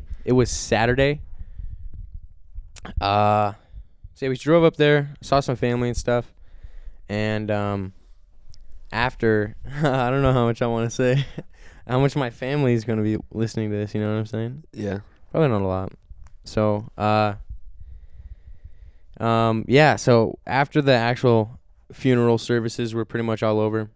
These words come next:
Speaker 1: and after we went to the burial and stuff, yeah, me and my sister, uh, and her boyfriend all got super high. We, <laughs> I mean, I don't know how super high, but, like, we went into their car,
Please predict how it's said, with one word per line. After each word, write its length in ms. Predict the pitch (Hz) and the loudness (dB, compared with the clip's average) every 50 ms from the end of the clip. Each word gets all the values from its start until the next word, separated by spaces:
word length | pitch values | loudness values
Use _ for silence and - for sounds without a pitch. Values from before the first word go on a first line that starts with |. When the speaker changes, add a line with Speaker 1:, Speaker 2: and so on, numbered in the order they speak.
| _ _ _ - - | _ _ _ -18 -10
Speaker 1:
and 80 | 110 107 | -8 -6
after 240 | 107 104 - - 110 | -6 -6 -6 -4 -4
we 60 | 107 | -2
went 100 | 107 101 | -2 -4
to 60 | 113 | -4
the 80 | 107 104 | -6 -4
burial 340 | 95 107 104 104 104 104 104 | -2 -2 0 0 0 0 -2
and 100 | 101 - | -4 -6
stuff, 320 | - - 104 104 - - _ _ _ - - - - - - - - - _ - - - - - | -4 -4 -4 -4 -6 -10 _ _ _ -10 -10 -10 -10 -16 -20 -20 -20 -16 _ -14 -12 -12 -10 -8
yeah, 160 | 98 95 98 | -6 -4 -2
me 180 | 98 104 117 120 | 0 0 2 2
and 80 | 123 120 | 2 2
my 120 | 113 110 | 0 -2
sister, 600 | - - - 123 117 - - - 113 110 104 - - _ _ - - _ _ _ _ _ _ _ _ _ _ _ _ _ _ _ - | -4 -4 -4 -4 -4 -2 0 2 2 2 2 -2 -8 _ _ -20 -20 _ _ _ _ _ _ _ _ _ _ _ _ _ _ _ -2
uh, 400 | 110 110 110 107 104 104 101 107 113 _ _ _ - | 0 2 2 2 0 -2 -4 -6 -10 _ _ _ -8
and 180 | 101 110 110 107 | -6 -4 -4 -2
her 180 | 113 120 110 | -2 -2 -2
boyfriend 640 | 104 104 113 113 113 - - 113 110 107 104 104 110 - - - - - - - - - - | 0 2 2 2 2 2 0 -2 -2 -2 -2 -4 -8 -14 -18 -18 -16 -16 -16 -18 -16 -8 -4
all 120 | 113 113 113 | -2 0 0
got 240 | 113 113 87 - - | 0 0 -2 -4 -6
super 640 | - - - - - - 127 120 113 - 110 110 | -12 -12 -10 -10 -6 -2 -2 -2 -2 -2 -4 -6
high. 320 | 113 113 104 101 101 101 - _ _ - - - - - - - - - | -4 -4 -4 -6 -6 -8 -10 _ _ -20 -20 -20 -20 -20 -20 -18 -8 -4
We, 80 | - 113 | -2 -2
<laughs> 140 | - - | -2 0
I 40 | 120 143 143 139 147 - 120 123 | 0 -2 0 -2 -4 -2 -2 0
mean, 40 | |
I 100 | 123 135 | 2 4
don't 100 | 143 147 | 4 4
know 60 | 135 123 | 4 4
how 80 | 117 | 2
super 280 | 113 113 117 117 110 110 | 0 -2 -4 -4 -2 0
high, 140 | 113 107 104 | 0 0 0
but, 140 | 101 98 | -2 -2
like, 160 | 92 107 107 107 | -2 -2 0 0
we 140 | 113 117 | 2 2
went 280 | 117 120 117 113 - - - - - - | 2 4 2 2 0 -2 -8 -14 -12 -8
into 220 | 110 110 110 107 | -4 -4 -2 0
their 300 | 107 107 104 104 104 - - - - - - | 0 0 0 -2 -4 -8 -12 -10 -10 -8 -8
car, 440 | - - 110 107 107 104 98 98 | -2 2 4 4 6 4 2 0